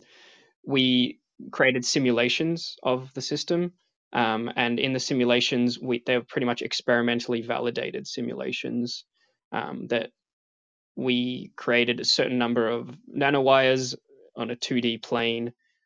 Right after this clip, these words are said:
um, and then we changed the density. We, so in that way, we can control how many connections, what the average degree is, or the density kind of metrics. So to give you an example, the one that we have in this paper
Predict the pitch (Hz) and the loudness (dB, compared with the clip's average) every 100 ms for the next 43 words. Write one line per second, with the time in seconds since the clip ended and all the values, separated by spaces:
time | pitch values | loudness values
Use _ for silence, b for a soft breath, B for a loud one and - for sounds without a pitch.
0 | _ - 110 107 113 - 120 113 117 110 | _ -4 -4 -4 -6 -2 -2 -2 -4 0
1 | 117 113 117 120 120 117 - - - - | 0 2 2 2 2 -2 -6 -14 -8 -2
2 | 123 117 117 117 113 123 120 120 113 120 | 0 0 -2 -6 -6 -6 -6 -8 -8 -10
3 | - 131 - - 131 123 - - 135 127 | -6 -6 -6 -4 -2 -2 -6 -2 2 4
4 | 117 127 117 117 123 123 117 123 113 110 | 4 4 4 0 -2 -2 -2 2 2 2
5 | 117 113 110 - - 127 - 127 117 117 | -2 -2 -6 -8 -4 -2 -2 0 0 -2
6 | 110 - 120 - - - - - 123 117 | -6 -8 -8 -8 -8 -6 -6 -4 -2 -2
7 | 117 - 123 135 127 131 127 123 120 117 | -6 -6 -8 -2 0 2 4 6 4 2
8 | 120 113 113 117 117 - 123 120 117 120 | -4 -8 -6 -4 -6 -6 -8 -4 -4 -4
9 | - 123 - 113 113 - - - _ b | -8 -10 -10 -10 -10 -12 -14 -18 _ b
10 | b b - - 147 147 139 127 135 127 | b b -10 -4 0 4 4 4 4 4
11 | 135 123 123 123 127 120 120 - 123 117 | 4 4 4 4 4 2 0 2 2 0
12 | - 120 117 123 123 - 120 117 120 117 | -2 -4 -4 -2 -2 0 -2 0 -2 -2